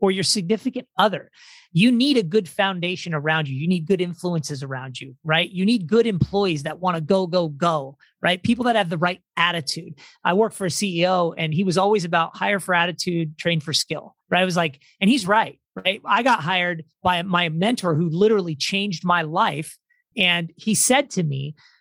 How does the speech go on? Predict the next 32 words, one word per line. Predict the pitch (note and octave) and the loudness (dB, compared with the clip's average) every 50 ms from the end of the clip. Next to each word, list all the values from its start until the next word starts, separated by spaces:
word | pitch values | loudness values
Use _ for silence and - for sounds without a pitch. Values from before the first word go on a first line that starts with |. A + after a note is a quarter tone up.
| _ _ - | _ _ 0
"I | - G3+ C#4 | 2 2 2
can | C#4 D4 B3+ F#3 | 4 2 0 0
teach | - - D4 C#4 - - | 0 -4 -4 -4 -2 -4
you | G3+ - - | -4 -2 2
everything | G#3 A#3 A#3 A3 G3+ C#3+ - E3+ E3 | 2 2 2 2 -2 0 0 -4 -4
about | E3 D3+ D#3+ D3+ D#3 C#3+ C3 | -2 -2 -2 -2 -2 -2 0
business, | F#3+ G3 F3 D#3+ D#3 C3+ - | 0 0 0 -4 -8 -10 -8
but | - - F3 | -4 0 0
I | F#3 | 0
can't | F#3+ - - - A3+ F#3+ - - | 0 -2 -4 -2 -2 -2 -2 -6
teach | - - C4 A3+ F3 - | -6 -4 -4 -4 -4 -6
what | - F3+ - - | -8 -10 -8 -4
comes | - F3+ F3 C#3+ - | -2 -2 -2 -2 -4
to | - E3+ | -6 -6
you | E3 F3 | -4 -2
naturally." | F3+ G3+ A3+ C#4 - - - D#3+ C3+ C#3 G3+ - _ _ _ _ _ - | 0 0 0 0 -2 -6 -10 -12 -12 -14 -18 -20 _ _ _ _ _ -2
And | F#3+ | 0
I'm | G3+ A#3 | 2 2
not, | A#3+ A3 F#3+ - _ _ _ - | 2 0 0 -4 _ _ _ -6
uh, | A#3 G#3 G3 E3+ D3+ - _ - | -4 -4 -4 -4 -8 -12 _ -4
trying | - A3 A3 G#3 | -2 0 0 0
to | F3+ | -2
gloat. | D3 - E3 F#3+ B3 C#4 A#3 F3+ | -2 -2 2 4 4 4 4 4
This | G3+ A#3 - - | 2 -2 -2 -2
was | G#3 E3 C3 | -4 -2 0
his | F3 C4 A3+ G3+ | 0 0 0 0
words. | G#3+ A#3+ G#3+ C#3+ A#2 C#3 | 0 0 0 0 -2 -6
These | F#3+ G3+ | -8 -6
were | F3+ C#3+ | -8 -8
his | C3 - G#3+ A#3+ A3+ G3 | -6 0 2 2 2 2
words, | G3+ G#3 F3+ C3+ B2+ - - - | 2 0 0 0 -2 -8 -6 -2
right? | E3 E3+ F#3 G3+ _ | 0 0 0 0 _